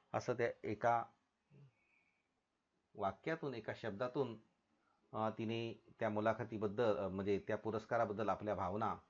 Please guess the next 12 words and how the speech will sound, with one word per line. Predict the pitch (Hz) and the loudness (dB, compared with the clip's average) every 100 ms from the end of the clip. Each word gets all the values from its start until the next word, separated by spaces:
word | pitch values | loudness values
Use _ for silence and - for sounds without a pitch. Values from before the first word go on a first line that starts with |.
| - | -8
या | 98 | -4
व्यक्त | 92 87 - 98 | -2 -4 -6 -4
केलेल्या | 90 80 | -2 0
आहेत. | 78 69 - _ _ _ _ _ _ _ _ | -2 -6 -12 _ _ _ _ _ _ _ _
कारण | 131 131 | 0 2
शेवटी | 131 135 139 | 4 4 4
हा | 131 | 2
पुरस्कार | 131 143 147 - 151 147 - _ _ _ _ _ _ _ _ _ - | 4 6 4 6 8 8 4 _ _ _ _ _ _ _ _ _ -4
मला | 120 127 120 | 2 4 2
आयुष्यभर | - 120 120 - 131 131 | 2 0 -2 -2 0 0
पुरणार | - 113 113 117 | 0 0 2 2
नाही, | 107 113 104 | 2 0 -4